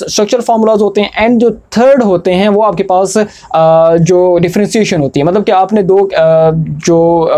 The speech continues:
quantities होती हैं उनके दरम्यान में दो compounds या जो भी आपके पास क्वेश्चन होता है differentiation में आपको differentiate करना होता है, तो वो जो है presentation थोड़ी सी different होती है। अब क्या होता है कि जब आप, मतलब कि आप reaction लिख रहे हैं या स्ट्रक्चरल फार्मूला लिख रहे हैं या आपके पास जो है ये आप differentiation कर रहे हैं,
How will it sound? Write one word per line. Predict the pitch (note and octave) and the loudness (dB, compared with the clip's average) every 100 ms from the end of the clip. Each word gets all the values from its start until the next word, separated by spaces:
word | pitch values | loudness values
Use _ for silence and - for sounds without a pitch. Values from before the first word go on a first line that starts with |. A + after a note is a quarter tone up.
| D3 | -2
quantities | G3 G#3 A#3+ A3 | -2 0 0 0
होती | G3 G#3 | -2 -2
हैं | |
उनके | G#3+ G#3 | -2 0
दरम्यान | G#3 G3+ G3 | 0 0 0
में | G3+ G3+ | 0 0
दो | F3+ | 0
compounds | F3+ F3 G3+ G#3 G3 | -2 -2 -2 0 0
या | F#3+ | 0
जो | F3+ G3+ | 0 0
भी | G3+ | 0
आपके | F#3 F#3 | -2 -2
पास | F#3 | -2
क्वेश्चन | F#3+ F3 G3 | -2 -2 -2
होता | F#3 | -2
है | F3+ | -2
differentiation | E3+ F#3 F3 E3+ F#3+ | -2 -4 -4 -4 -4
में | G3 - - - - | -4 -8 -20 -6 -2
आपको | E3 G3 | -2 -2
differentiate | F#3+ F3 F#3 F3 G3 G3 | -2 -2 -2 -2 -2 -2
करना | F3 D#3+ | -2 0
होता | - | -2
है, | A3 - - - _ | -4 -6 -20 -20 _
तो | D4 D4+ D4+ - | -2 0 -2 -4
वो | F#3 G#3 E4 | -2 0 0
जो | C#4 | 0
है | B3+ | 0
presentation | C4 A#3 A#3 A3+ B3+ | 0 0 0 0 0
थोड़ी | A#3+ B3 | 0 0
सी | B3+ B3+ | 0 0
different | E3+ F3 E3 B2+ | 0 -2 -2 -4
होती | B2 C3 | -6 -6
है। | - - - - | -6 -8 -8 -6
अब | C4+ - | -4 -2
क्या | D4 | 0
होता | C4 F#3 E3 | 0 0 0
है | D#3 B3+ - _ - | 0 -2 -4 _ -4
कि | C#4+ | 0
जब | G#3 D#3+ D4 A#3 | 0 0 -2 0
आप, | F#3 G#3+ G#3+ - | -2 -2 -4 -4
मतलब | F#3+ G3+ A3 | -2 -2 -2
कि | B3 | -2
आप | - E3+ F#3 F#3+ | 0 0 0 0
reaction | G3+ F#3+ F3 F3 A3+ | 0 2 0 0 0
लिख | G#3 A3+ | 0 0
रहे | A3 | 0
हैं | G#3 G#3 G3 | 0 0 0
या | E3+ | 0
स्ट्रक्चरल | D#3 F#3 F#3 F3 | 0 -2 -2 -2
फार्मूला | D#3+ E3 A#3 | -2 0 0
लिख | A3+ G3+ | 0 0
रहे | G#3 | 0
हैं | G#3 G3+ | 0 0
या | F3+ | 0
आपके | E3 F3 F3 | 0 -2 -4
पास | F3+ E3+ | -2 0
जो | D#3+ | 0
है | E3 F3 | 2 2
ये | E3+ | 2
आप | D3+ | 0
differentiation | E3 D#3+ E3 F#3 F#3+ A3+ | -2 -4 -2 -2 -2 -2
कर | F3 | -2
रहे | |
हैं, | E3 | -2